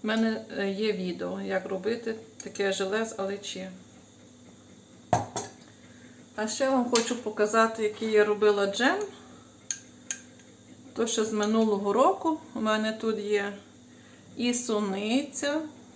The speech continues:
і йошта, і ожина. Я все блендером збивала і тоді, е, такий джем робила.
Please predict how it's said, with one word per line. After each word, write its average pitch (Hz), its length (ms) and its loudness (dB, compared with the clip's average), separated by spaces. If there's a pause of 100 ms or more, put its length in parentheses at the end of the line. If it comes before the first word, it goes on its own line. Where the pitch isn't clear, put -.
(440)
і 233 240 2
йошта, 285 800 2 (320)
і 214 160 -2
ожина. 285 840 2 (100)
Я 233 220 2
все 226 240 0
блендером 214 640 2
збивала 311 680 2 (920)
і 247 160 0
тоді, 233 560 -2
е, 208 100 2
такий 214 360 -4
джем 180 360 0
робила. 185 480 -6